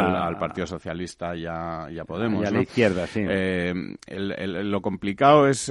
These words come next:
Speaker 1: realmente afinar con cuántos diputados se queda cada partido, que eso es lo que al final baila, eh,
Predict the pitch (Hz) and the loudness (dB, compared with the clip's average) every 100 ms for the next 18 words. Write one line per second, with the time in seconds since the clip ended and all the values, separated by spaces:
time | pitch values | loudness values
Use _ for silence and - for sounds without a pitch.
0 | 110 104 107 110 110 107 101 101 107 110 | -4 0 2 2 0 -2 -2 0 0 0
1 | 95 95 - 104 98 104 - 101 98 95 | -2 -4 0 2 2 0 -4 -8 -12 -10
2 | 80 101 95 92 - 82 92 92 82 85 | -6 -6 -6 -8 -10 -8 -6 -6 -4 -6
3 | 85 82 82 101 92 90 85 82 - 95 | -6 -8 -10 -8 -8 -8 -8 -12 -12 -12
4 | 98 87 85 - 85 90 92 90 87 92 | -12 -8 -10 -8 -6 -4 -4 -2 0 0
5 | 87 85 87 65 76 80 80 80 80 80 | -2 -4 -4 -6 -8 -10 -10 -10 -12 -14